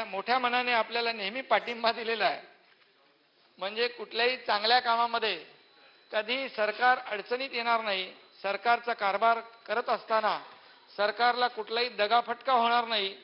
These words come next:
याची पुरेपूर काळजी उद्धव ठाकरे साहेबांनी घेतलेली आहे.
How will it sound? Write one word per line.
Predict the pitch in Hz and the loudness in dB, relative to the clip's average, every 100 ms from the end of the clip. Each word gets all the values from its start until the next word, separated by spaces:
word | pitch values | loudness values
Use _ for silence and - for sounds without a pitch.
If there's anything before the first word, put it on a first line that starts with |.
| - _ _ _ - - | -20 _ _ _ -20 -16
याची | - 208 208 247 | -2 0 0 -8
पुरेपूर | 240 208 214 233 254 | -12 -4 -2 -2 -6
काळजी | 247 196 196 196 165 160 _ _ _ _ - | 0 0 0 -4 -10 -14 _ _ _ _ -14
उद्धव | 196 185 220 | -10 -4 -4
ठाकरे | 220 196 208 | 0 -2 -2
साहेबांनी | 208 208 202 208 | -2 0 0 -2
घेतलेली | 190 170 190 214 220 | -2 -6 -2 0 2
आहे. | 196 160 - - | 0 -2 -10 -20